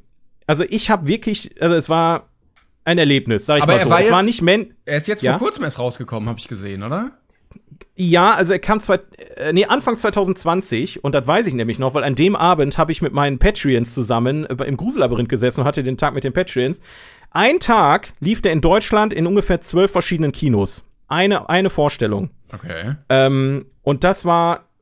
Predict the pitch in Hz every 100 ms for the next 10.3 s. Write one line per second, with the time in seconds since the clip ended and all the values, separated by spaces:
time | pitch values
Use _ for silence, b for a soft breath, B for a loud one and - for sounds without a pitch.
0 | _ 127 151 160 156 123 139 - - 151
1 | 156 147 175 151 170 160 135 143 143 135
2 | 131 160 160 147 147 143 123 147 160 139
3 | 131 151 165 - 160 156 135 143 143 131
4 | - 131 127 113 - 165 - - B B
5 | B B B 127 131 135 131 127 143 -
6 | 170 269 226 156 175 214 147 143 151 131
7 | 151 220 190 143 - _ - - 127 -
8 | 135 - - - 127 123 117 110 - 220
9 | - 107 95 107 104 - 107 107 104 -
10 | 165 170 151